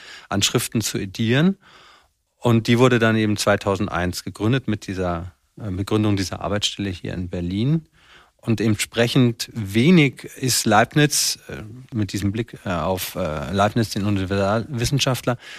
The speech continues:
ist, äh, Leibniz als Naturwissenschaftler im weitesten Sinne, jetzt auch mit Technik, Medizin, äh, wahrgenommen worden. Und, äh, die Reihe acht ermöglicht es, äh, diese Seite von Leibniz, äh, überhaupt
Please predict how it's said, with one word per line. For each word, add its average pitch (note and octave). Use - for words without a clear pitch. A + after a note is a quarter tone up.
ist, C3
äh, B2
Leibniz A2+
als A2
Naturwissenschaftler A2+
im G2
weitesten F#2+
Sinne, B2+
jetzt A#2+
auch F#2
mit -
Technik, A2+
Medizin, B2
äh, G2+
wahrgenommen F#2
worden. E2+
Und, G2
äh, G2
die A2+
Reihe G#2
acht C3
ermöglicht A#2+
es, C3+
äh, A#2
diese C3
Seite A2+
von B2
Leibniz, A2
äh, C#3
überhaupt A2+